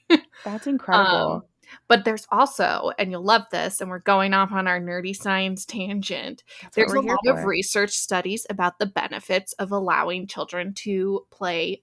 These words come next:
Speaker 1: barefoot.
Speaker 2: I
Speaker 1: Like,
Speaker 2: do feel really
Speaker 1: having
Speaker 2: strongly about that.
Speaker 1: Yeah, there's, like, um, studies where schools have had, like, a designated, like, barefoot,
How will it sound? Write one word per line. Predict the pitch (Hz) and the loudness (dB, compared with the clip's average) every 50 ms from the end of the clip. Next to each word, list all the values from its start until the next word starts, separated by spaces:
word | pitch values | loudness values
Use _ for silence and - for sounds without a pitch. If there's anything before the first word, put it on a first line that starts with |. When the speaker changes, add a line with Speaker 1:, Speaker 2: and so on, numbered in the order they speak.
| _ _ - | _ _ -6
Speaker 1:
barefoot. | 208 190 233 262 254 - - - - - - - - _ _ _ _ _ _ - | -4 -2 -2 -4 -4 -6 -6 -6 -6 -6 -10 -14 -16 _ _ _ _ _ _ -4
Speaker 2:
I | - | 0
Speaker 1:
Like, | 202 196 190 180 | 2 2 2 0
Speaker 2:
do | 175 180 | 0 4
feel | 196 196 180 156 | 6 6 6 6
really | 208 214 214 | 4 2 0
Speaker 1:
having | 226 254 | -2 -4
Speaker 2:
strongly | - - - - - - - - | -8 -10 -12 -12 -12 -12 -12 -12
about | - - - - - | -12 -12 -12 -12 -14
that. | - - - - - | -14 -14 -14 -14 -10
Speaker 1:
Yeah, | - 202 208 214 208 190 | -4 0 2 2 2 4
there's, | - 202 202 190 - | 4 2 2 2 2
like, | 214 202 196 - - _ _ _ _ _ - - _ _ - _ _ - | 2 0 0 -2 -10 _ _ _ _ _ -20 -20 _ _ -20 _ _ 4
um, | 226 202 190 180 165 160 165 185 - | 4 6 6 6 4 2 0 -4 -8
studies | - - - - 202 190 190 202 208 208 196 - | -8 -6 -2 2 2 2 2 2 0 -2 -2 -2
where | 196 185 | -4 -4
schools | 196 - - - 202 185 185 190 190 190 | -4 -4 -6 -4 -2 0 0 0 -2 -2
have | - - - 196 180 - | -4 -4 -4 -4 -4 -4
had, | - - 180 185 185 185 | 0 4 4 4 4 2
like, | 190 185 - | 0 -4 -4
a | 190 170 | -6 -8
designated, | - - 170 170 160 170 180 175 185 175 175 170 190 185 180 | -6 -6 -6 -6 -4 -6 -8 -6 -6 -6 -6 -6 -6 -6 -4
like, | 175 175 180 - _ _ | -6 -6 -6 -8 _ _
barefoot, | - 175 175 175 180 - - - 190 180 175 - | 0 0 0 0 -2 -4 -4 -4 -4 -2 -2 -4